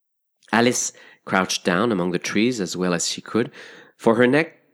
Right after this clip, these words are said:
kept getting entangled among the branches, and every now and then she had to stop and untwist it.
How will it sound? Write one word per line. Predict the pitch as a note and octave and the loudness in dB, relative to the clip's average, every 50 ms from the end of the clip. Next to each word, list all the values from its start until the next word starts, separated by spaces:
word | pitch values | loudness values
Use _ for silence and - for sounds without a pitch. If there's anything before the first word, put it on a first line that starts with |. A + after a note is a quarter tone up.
| _ _ - | _ _ -4
kept | - D#3 D3+ - - - - | -2 -2 -2 -2 -6 -2 0
getting | C#3+ C#3+ D#3+ D3+ | 2 2 2 2
entangled | C#3+ C3 A#2+ - - C3+ D3 D3 C3 G#2 F2+ E2+ | 2 0 0 -2 -2 -2 -2 0 2 2 2 2
among | F2+ F2+ F#2+ G2 | 2 2 0 0
the | F#2+ | -2
branches, | E2 - G#2+ A2 A#2+ A2+ - - D#2 D2+ F2 | 0 0 0 0 0 -2 -4 -4 -4 -4 0
and | F2+ G2 | 0 0
every | G2+ A#2+ B2 | 2 2 2
now | A#2 B2 B2+ B2+ B2 | 2 4 4 4 2
and | A#2+ A#2 A2+ | 2 2 2
then | B2 D3 D3+ C3 G#2 | 2 2 0 0 0
she | - - G2+ | -2 -2 -2
had | F#2+ - - | -4 -4 -4
to | F#2 F2+ | -4 -4
stop | - - - - - C3 A#2+ E2 - - - | -2 -2 -4 -2 -2 -2 -2 -2 -2 -6 -8
and | - E2+ E2+ | -8 -6 -6
untwist | E2 E2 - - - B2 A#2 - - - | -6 -8 -6 -6 -6 -4 -4 -6 -8 -10
it. | D2 - - | -12 -16 -16